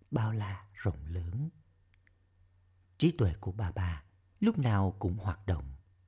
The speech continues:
Rất ít người đánh giá cao những bức tranh này. Người cha cho làm những bức tranh này thông qua linh ảnh, nên có thật nhiều sự tôn kính dành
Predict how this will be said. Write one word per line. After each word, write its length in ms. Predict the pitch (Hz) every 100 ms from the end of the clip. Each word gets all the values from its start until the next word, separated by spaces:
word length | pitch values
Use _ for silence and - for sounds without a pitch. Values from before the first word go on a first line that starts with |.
| _ _ _ _ _ _ _ -
Rất 200 | 123 -
ít 240 | - 147 101
người 380 | 87 80 71 - _ _ _ _ _ -
đánh 180 | 123 117
giá 200 | 113 127
cao 440 | - 101 90 90 95 - -
những 220 | 151 107
bức 180 | 143 -
tranh 220 | 151 127
này. 300 | 92 78 65 - _ _ _ _ _ _ _ _ _ _ _ -
Người 200 | 123 104
cha 500 | - 107 101 101 98 - - _ _ _ _
cho 140 | - 180
làm 280 | 123 101
những 180 | 101 90
bức 160 | 147 -
tranh 200 | 135 107
này 300 | 87 71 - _ _ _ -
thông 180 | 120 101
qua 180 | 107 98
linh 200 | 101 95
ảnh, 420 | - 69 73 98 139 _ _ _ _ _ _ _ _ _ _ _ _ _ _ _
nên 420 | - 104 104 98 98
có 100 | - -
thật 140 | 139
nhiều 220 | 113 101
sự 360 | 92 - 107 80 - - _ _ _ _ -
tôn 220 | 110 90 -
kính 320 | 95 117 -
dành 140 | 98